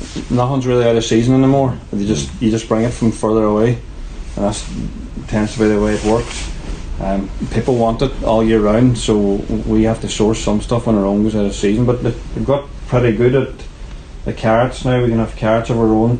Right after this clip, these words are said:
pretty much ten months of the year, um, depending on how bad the frost is and that. Um,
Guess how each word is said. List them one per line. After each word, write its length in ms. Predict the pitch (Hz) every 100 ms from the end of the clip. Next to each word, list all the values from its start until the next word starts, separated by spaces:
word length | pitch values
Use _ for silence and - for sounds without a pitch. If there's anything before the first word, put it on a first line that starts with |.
| -
pretty 160 | 113 110
much 260 | 107 -
ten 240 | - 110 107
months 300 | 104 107 -
of 60 |
the 100 | 101
year, 280 | 98 107 117 - - - - - - -
um, 200 | 95 92
depending 460 | 101 - 107 110
on 60 | 101
how 80 | 101
bad 240 | 98 98
the 60 | 87
frost 420 | - 98 101 -
is 200 | 110 107
and 100 | 110
that. 240 | 107 107 -
Um, 380 | 95 95 95